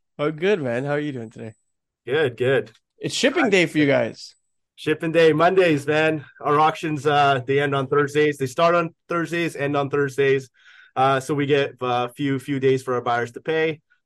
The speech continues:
Speaker 2: And then, uh, Monday, Tuesday, grinding all day to get the packages out. Sometimes, you know, six hundred, seven hundred, eight hundred packages in, uh, in one, two day shot. So it's a, it's a grind, but, uh, we get it done.
Speaker 1: That's wild.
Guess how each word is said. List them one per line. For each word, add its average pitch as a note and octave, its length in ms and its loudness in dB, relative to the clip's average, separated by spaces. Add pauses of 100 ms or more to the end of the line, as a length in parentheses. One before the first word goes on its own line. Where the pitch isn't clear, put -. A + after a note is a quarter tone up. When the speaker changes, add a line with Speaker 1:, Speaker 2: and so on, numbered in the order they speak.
Speaker 2:
And A2+ 120 -10
then, B2 220 -4
uh, A#2+ 160 -4
Monday, B2+ 380 -2
Tuesday, B2+ 500 -4
grinding A#2 400 -6
all A#2 160 -6
day A#2 220 -6
to A#2+ 80 -10
get A2+ 180 -8
the - 60 -20
packages A2+ 440 -4
out. A#2+ 280 0
Sometimes, A#2+ 480 -6
you A#2+ 80 -8
know, A#2+ 180 -4
six B2 320 -6
hundred, A#2 260 -8
seven A#2 280 -6
hundred, A2+ 240 -6
eight A#2 100 -6
hundred A2+ 220 -12
packages A2 480 -6
in, G2+ 160 -10
uh, G2 280 -4
in G2+ 200 -10
one, A2+ 300 -4 (100)
two A#2+ 120 -8
day A2 200 -4
shot. G#2+ 420 0
So G2 320 -6 (340)
it's - 140 -10
a, A#2+ 280 0
it's - 100 -6
a B2 60 -6
grind, B2+ 440 0
but, A#2+ 240 -8
uh, A#2 180 -4
we A2+ 120 -12
get A2+ 100 -4
it A#2 100 -4
done. D3+ 280 -2 (400)
Speaker 1:
That's B2+ 180 -12
wild. A#2+ 380 -2